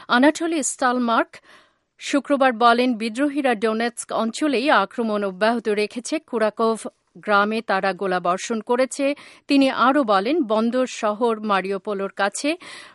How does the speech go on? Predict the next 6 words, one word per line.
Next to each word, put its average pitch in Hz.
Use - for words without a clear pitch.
বার্দিনেস্ক 240
গ্রামে 208
রাতের 208
বেলায় 202
ভারী 208
অস্ত্র 190